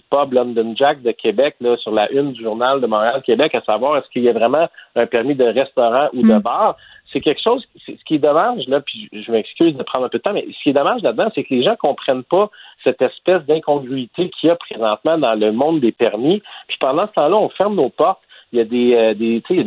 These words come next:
Speaker 1: des entreprises qui ferment vraiment, il y a des emplois qui se perdent, la chaîne est brisée, on pourrait réinvestir, puis aujourd'hui, encore une fois, on se fait mettre dans une,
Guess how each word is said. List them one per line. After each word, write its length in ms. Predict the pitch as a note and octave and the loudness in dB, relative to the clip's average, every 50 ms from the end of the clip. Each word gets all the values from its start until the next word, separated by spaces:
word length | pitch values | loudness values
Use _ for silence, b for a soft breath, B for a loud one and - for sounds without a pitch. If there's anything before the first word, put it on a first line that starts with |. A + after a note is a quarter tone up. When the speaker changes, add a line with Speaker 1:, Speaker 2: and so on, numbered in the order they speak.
| G#2+ | 2
Speaker 1:
des 40 | B2+ | 0
entreprises 460 | D3 D3 - D#3 C3+ - - G#3 G#3 - | 0 0 -2 -4 -4 -2 -2 -2 -2 -2
qui 120 | - - | -6 -4
ferment 180 | - D#3+ E3 D#3 | -2 -2 0 0
vraiment, 360 | C#3 C3+ A#2+ A#2 C3+ D3+ E3+ | 0 0 0 2 0 0 0
il 100 | E3+ C#3+ | 2 2
y 40 | A#2+ | 0
a 40 | |
des 280 | G#2 A2 A#2 A2+ A2 A#2+ | 0 -2 -8 -10 -4 -2
emplois 540 | C3+ D3 C#3+ C#3 - - - D#3 E3+ F3+ F3+ | 0 0 0 -2 -4 -2 -2 0 0 0 0
qui 80 | - - | -4 -12
se 120 | - - _ - | -20 -20 _ 0
perdent, 280 | D3+ E3 F3 F3 E3+ D#3+ B B B B | 0 0 0 0 -4 -8 B B B B
la 140 | A2 A#2 A2 | -2 -2 0
chaîne 320 | - - - G#3 A3+ A3+ | 0 0 0 0 2 2
est 80 | G3 D#3+ | 0 2
brisée, 560 | C#3 C#3 B2+ C3 B2+ A2+ A#2+ D3 E3 F#3+ F3+ B B B B | 2 0 -2 -2 -6 -2 0 0 0 0 0 B B B B
on 100 | B2 A#2+ | -2 -2
pourrait 320 | A#2 - B2 B2 D3 D3 C#3+ | -2 -2 -2 0 0 0 0
réinvestir, 920 | B2 D3 F#3 G#3+ G#3 F#3 F3 D3+ C#3 - _ _ - D#3+ F3 F#3+ G3+ F3 | 0 0 0 0 0 0 0 -2 -2 -4 _ _ -6 -2 0 0 0 -2
puis 120 | - - C3 | -2 -2 0
aujourd'hui, 400 | B2 C3+ C#3+ D#3 C#3 C#3 C#3 F3 | 0 0 2 0 0 2 2 0
encore 340 | F#3+ E3 - E3 D#3+ D#3+ D3+ | 0 0 0 -2 -2 0 0
une 140 | B2+ A#2 | -2 -2
fois, 200 | - - D#3 D#3+ | -2 -2 0 0
on 40 | D#3 - | 0 -2
se 60 | - | -2
fait 140 | - B2 A#2+ | -2 -2 0
mettre 160 | C#3+ D3 C#3 | 0 -2 0
dans 160 | C3 A2+ G#2+ | 0 0 0
une, 400 | G#2+ A2+ A#2 A2+ A2+ A2 G#2+ G#2 | -2 -4 -2 0 2 2 2 0